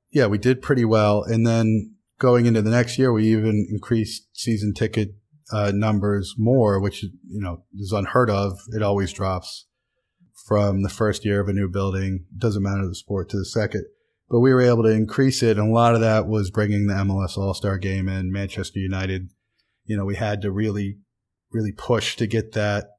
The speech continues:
everybody to agree to do that, to put a huge team in a twenty-five thousand seat stadium, and it, it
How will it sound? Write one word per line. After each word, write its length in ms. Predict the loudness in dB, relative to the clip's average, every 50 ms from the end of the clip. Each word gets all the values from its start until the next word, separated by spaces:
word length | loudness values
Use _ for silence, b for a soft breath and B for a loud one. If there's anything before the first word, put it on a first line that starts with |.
| _ _ _ _ _ _ _ _ _ _ _ _
everybody 400 | -6 -4 -4 -2 -2 -4 -4 -4
to 60 | -4 -6
agree 260 | -6 -6 -6 -6 -4
to 100 | -6 -6
do 260 | -4 0 0 0 2
that, 320 | 2 0 0 -2 -2 -4
to 80 | -6 -8
put 260 | -6 -4 -4 -2 -2
a 40 | -4
huge 440 | -6 -4 -2 -2 -2 -2 -2 -4 -6
team 460 | -4 -2 0 0 0 0 0 0 0
in 220 | 0 -2 -4 -6 -6 -10
a 40 | -12
twenty-five 540 | -8 -6 -4 -4 -4 -4 -4 -4 -4 -4 -4
thousand 400 | -4 -4 -4 -4 -4 -6 -6 -6
seat 220 | -6 -6 -8 -6
stadium, 520 | -4 -2 -2 0 0 0 0 -2 -2 -2
and 100 | -2 -4
it, 120 | -4 -6 -8 -12 _ _ _ _ _ _ _ _ _
it 160 | -2 -2 -2